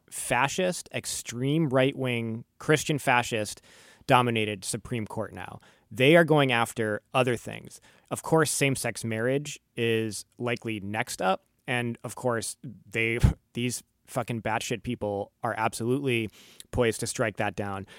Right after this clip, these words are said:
But I think what's even crazier than that, I mean, same-sex marriage being struck down would be, uh, devastating and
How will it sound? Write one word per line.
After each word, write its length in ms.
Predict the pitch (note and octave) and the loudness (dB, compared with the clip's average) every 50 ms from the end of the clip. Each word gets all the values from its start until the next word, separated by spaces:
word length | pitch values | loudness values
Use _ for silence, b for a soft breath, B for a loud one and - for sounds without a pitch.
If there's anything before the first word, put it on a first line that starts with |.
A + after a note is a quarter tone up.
| B B B | B B B
But 100 | C3+ B2+ | 4 4
I 60 | A#2+ | 4
think 260 | - E3 F3 D#3+ - - | 4 4 2 0 0 -2
what's 280 | C3+ B2+ C3 - - | 0 2 2 2 2
even 380 | D3 C3 A#2 B2 A2+ G#2+ G#2+ - _ _ _ - | -2 -2 0 0 -2 -2 -6 -8 _ _ _ -14
crazier 560 | - - - A#2+ B2 D3+ G#3 G3+ G#3 G#3 F#3 | -10 -6 -2 2 4 6 6 6 6 6 6
than 160 | D3+ C#3+ B2+ B2 | 6 6 6 4
that, 260 | C#3+ C3 G2 - - _ _ _ _ _ - | 4 2 2 -2 -8 _ _ _ _ _ -8
I 40 | C3+ | -8
mean, 60 | B2 | -4
same-sex 420 | - - D#3+ F#3 E3+ G#3+ F3+ - E3 | 0 2 2 4 4 4 2 4 4
marriage 200 | D#3+ D3+ D3 - | 4 4 4 4
being 140 | C#3 C3 | 0 -2
struck 240 | A#2 - - B2 A2 | 0 0 0 0 0
down 240 | - A#2 A2+ A2 A2 | 2 0 0 0 0
would 140 | A2 G#2+ F#2 | -2 -4 -4
be, 320 | A2+ A2 G#2+ G#2 G#2 - _ _ _ - | -4 -4 -4 -4 -6 -8 _ _ _ -6
uh, 200 | A#2 A2 G#2 G#2 - _ - | -4 -4 -4 -6 -8 _ 0
devastating 800 | - B2+ B2+ C3 C#3 - - - A2 G2 G#2 G#2+ A2+ - - - - | 4 4 6 6 4 2 0 -4 -4 -6 -6 -8 -10 -12 -14 -12 -6
and 380 | - B2+ A#2 A2+ A2 A2 - | -2 -2 0 0 -2 -4 -8